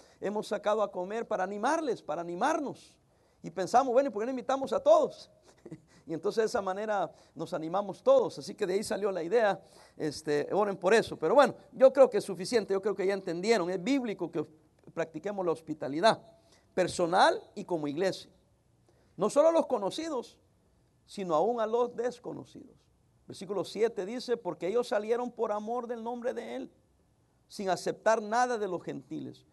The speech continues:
Miren, esto, hay unos zánganos, porque no se les puede llamar de otra manera, me disculpan,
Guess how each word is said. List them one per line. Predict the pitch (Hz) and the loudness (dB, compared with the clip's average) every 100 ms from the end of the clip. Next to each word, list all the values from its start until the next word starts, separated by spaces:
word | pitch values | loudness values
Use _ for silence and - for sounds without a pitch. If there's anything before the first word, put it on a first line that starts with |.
| _ _ | _ _
Miren, | 269 247 185 | -4 -4 0
esto, | 269 320 - 311 - _ _ _ _ _ _ _ _ _ _ _ _ | 2 2 -2 -10 -10 _ _ _ _ _ _ _ _ _ _ _ _
hay | 262 | -4
unos | 285 233 | -2 0
zánganos, | 240 269 220 180 208 - _ _ _ _ _ _ _ _ _ _ _ _ _ _ _ _ _ _ - | 0 2 0 -4 -8 -14 _ _ _ _ _ _ _ _ _ _ _ _ _ _ _ _ _ _ -10
porque | 156 | -4
no | 190 | -2
se | |
les | 202 | -2
puede | - 220 | 4 4
llamar | 180 202 | 4 0
de | 208 | -2
otra | 185 | -4
manera, | 147 151 220 151 | -6 -4 -4 -6
me | 139 | -10
disculpan, | 131 - - - | -12 -14 -14 -16